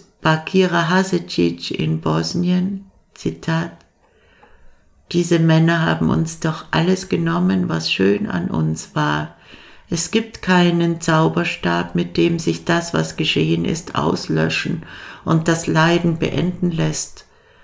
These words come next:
Als ich nach der Vergewaltigung das erste Stück Seife in die Hände bekam, habe ich mich gewaschen, bis ich blutete.“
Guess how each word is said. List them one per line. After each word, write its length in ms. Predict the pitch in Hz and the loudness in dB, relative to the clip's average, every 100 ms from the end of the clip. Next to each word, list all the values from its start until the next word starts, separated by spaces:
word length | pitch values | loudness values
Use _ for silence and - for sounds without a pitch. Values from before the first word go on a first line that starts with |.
| _ _ | _ _
Als 260 | - 165 165 | -2 -2 2
ich 320 | 185 185 - | 2 2 -2
nach 240 | 170 170 165 | 2 2 2
der 160 | 165 | -2
Vergewaltigung 880 | 160 160 160 156 160 180 180 175 165 | 0 0 2 2 4 2 2 2 2
das 200 | 160 160 | 2 2
erste 320 | - 165 - | 0 -2 -4
Stück 320 | 160 - 160 - | -6 -4 -4 -4
Seife 480 | - 82 123 - | -2 0 0 -2
in 200 | - 156 | -2 0
die 100 | 156 | 0
Hände 420 | 156 160 165 175 160 | 0 0 2 0 -2
bekam, 680 | 156 - 165 156 160 170 - - - - _ _ | -6 -6 -4 -2 -2 -6 -10 -20 -20 -20 _ _
habe 380 | - 165 160 170 | -2 0 2 0
ich 260 | - 160 - | 0 -2 -2
mich 280 | 165 160 - | -2 -4 -6
gewaschen, 680 | - 135 78 160 - 160 - | -4 -2 -2 -4 -6 -8 -6
bis 280 | 82 - - | -8 -6 -10
ich 340 | - - _ | -10 -16 _
blutete.“ 720 | - 165 - - - - - | -2 0 0 -4 -6 -6 -10